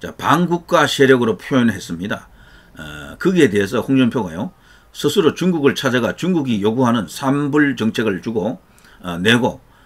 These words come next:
어, 군사 주권을 포기했으면 그게 반국가 세력이 아니냐, 어, 윤 대통령을, 어, 이렇게 지원 사격했습니다.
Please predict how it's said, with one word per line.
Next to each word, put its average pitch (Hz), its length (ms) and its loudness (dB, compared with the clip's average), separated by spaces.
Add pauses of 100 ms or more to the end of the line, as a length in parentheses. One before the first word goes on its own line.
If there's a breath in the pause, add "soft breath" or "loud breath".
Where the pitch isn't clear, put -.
어, 90 160 -10
군사 151 320 0
주권을 117 380 -2
포기했으면 120 640 0
그게 131 260 0
반국가 131 420 -2
세력이 120 360 -2
아니냐, 135 360 0 (440 soft breath)
어, 85 160 -16
윤 113 100 2
대통령을, 107 840 0
어, 69 220 -18
이렇게 - 300 -16
지원 127 260 0
사격했습니다. 92 680 -8